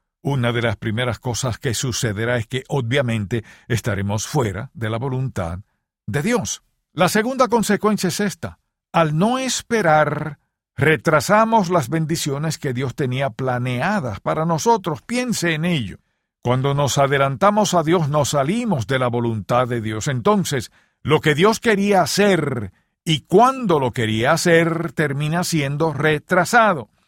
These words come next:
Al salirnos de la voluntad de Dios, Él no nos dirá, "Está bien, eh, fue solo un error pequeñito, igual te voy a bendecir". Mire, hace unos instantes hablamos de que hay momentos en los que cometemos errores,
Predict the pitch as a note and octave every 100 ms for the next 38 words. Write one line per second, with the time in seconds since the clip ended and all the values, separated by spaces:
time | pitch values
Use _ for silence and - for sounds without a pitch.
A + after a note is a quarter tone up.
0 | _ F#2+ F#2 A#2 A#2 F#3+ F#3+ F#3+ F#3 D3+
1 | E3 D#3+ E3 D#3+ D#3 E3+ E3 D#3 D#3 C3
2 | - _ _ _ - G3 A3 A3 G3 F#3+
3 | G3 F#3+ F#3+ F3+ C3 C#3+ F#3 C#3+ C3+ D3+
4 | D3+ _ _ _ - A3 C#4+ D#4 F#3+ C3+
5 | D3 F3+ _ _ _ - D3 A3 B3 -
6 | F3 E3 C3+ B2+ D3 C3+ F2 F#2+ C3 -
7 | F#2 - D#2 G2 C3 - C3 - - A#3
8 | D#4 C#4+ F3+ C3+ C3+ B2 A#2 G#2+ G2+ G2+
9 | C#2+ _ _ _ _ _ - D3 C#3+ B2+
10 | - D#3+ - F#3+ E3+ D3+ D3+ C#3 C#3+ C3
11 | - A#2 G#2+ F#2+ A#2 G#2 G2 G#2+ A#2+ G#2+
12 | G2 F2+ F#2+ F#2+ - F#2+ A2+ B2 A#2+ G#2+
13 | G#2 F#2 G#2+ - G#2 G2 G2 G2 A2+ F#2+
14 | - G2+ F#2+ F2 C3+ G2 D2 - A#2+ D3+
15 | F2+ C#2 -